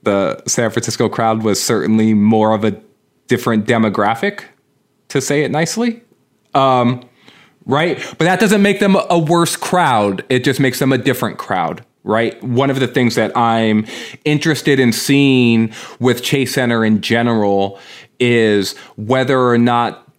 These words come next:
um, that crowd is as, um, tuned in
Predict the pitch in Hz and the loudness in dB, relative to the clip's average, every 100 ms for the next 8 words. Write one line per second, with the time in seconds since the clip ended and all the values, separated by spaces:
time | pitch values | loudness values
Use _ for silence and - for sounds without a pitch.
0 | _ 113 107 95 - 55 - _ 104 117 | _ 0 0 -2 -4 -10 -16 _ -6 -4
1 | 104 - - 113 107 107 - 110 104 101 | -4 -4 -2 0 0 0 0 0 2 0
2 | - - 107 104 98 95 92 92 - - | -2 -4 -2 -2 -2 -2 -4 -8 -12 -12
3 | 95 87 82 110 110 _ _ _ _ _ | -6 -4 -4 -8 -12 _ _ _ _ _
4 | _ _ - - 180 175 143 131 117 98 | _ _ -4 2 4 4 4 4 2 0
5 | 87 | -4